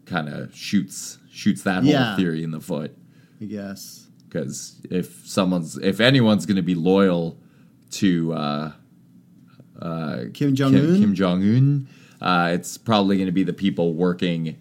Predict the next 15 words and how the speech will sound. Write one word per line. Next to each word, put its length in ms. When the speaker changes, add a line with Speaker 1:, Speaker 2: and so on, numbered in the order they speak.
Speaker 1:
in 240
his 500
administration 1120
Speaker 2:
Yeah. 240
Speaker 1:
and 100
not 340
some 380
starving 600
peasant 520
who 160
somehow 400
scrapes 480
together 400
enough 280
money, 460